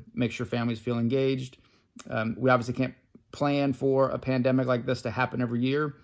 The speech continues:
but the schools that have these plans in place already and these strong systems and relationships with families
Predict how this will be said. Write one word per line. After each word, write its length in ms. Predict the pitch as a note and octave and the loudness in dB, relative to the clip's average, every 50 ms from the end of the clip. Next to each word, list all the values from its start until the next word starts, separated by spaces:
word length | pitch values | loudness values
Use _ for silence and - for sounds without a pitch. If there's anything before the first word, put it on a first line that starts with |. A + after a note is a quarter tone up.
| - _ | -18 _
but 100 | - A#2 | -10 -8
the 80 | A#2 B2 | -8 -8
schools 480 | - - - C3+ C3 C3 C3 C3 A#2 A#2 | -8 -6 -4 -2 0 0 0 0 0 0
that 140 | A#2+ - - | -2 -2 -2
have 320 | G#2 A#2 B2 A#2+ A#2 A2+ | -2 0 0 0 0 0
these 160 | A#2 A#2+ A2 | -2 -6 -6
plans 380 | - - - A#2 A#2 A#2 A2+ A2 | -8 -8 -6 -4 -4 -4 -4 -4
in 100 | A2+ A2 | -6 -4
place 400 | - - C3+ C#3 D#3 D#3+ D#3 - | 0 2 2 2 2 0 -4 -6
already 580 | - B2+ A#2+ A#2 A2+ A#2+ B2 C3 D3 E3 F3 F3 - _ - | -2 -2 0 0 0 0 0 0 -2 -4 -6 -8 -12 _ -2
and 100 | - A#2 | -2 0
these 100 | A#2+ A2+ | 0 -2
strong 300 | - - A#2+ A#2 A#2 A2 | -2 -2 -2 -2 -2 -2
systems 460 | - C3 C3 - - C#3 C3 B2+ A#2 | -4 -6 -8 -6 -4 -2 0 0 2
and 100 | B2 A#2+ | 0 0
relationships 560 | A2 A#2+ B2 B2 - D3+ C#3+ - E3 D#3+ D#3+ | 0 0 -2 -2 -2 -4 -4 -2 -4 -4 -4
with 100 | F3+ F3 | -4 -4
families 400 | - F#3 F#3 F#3 G3+ G#3 F#3+ - | -2 -2 0 0 -2 -4 -6 -10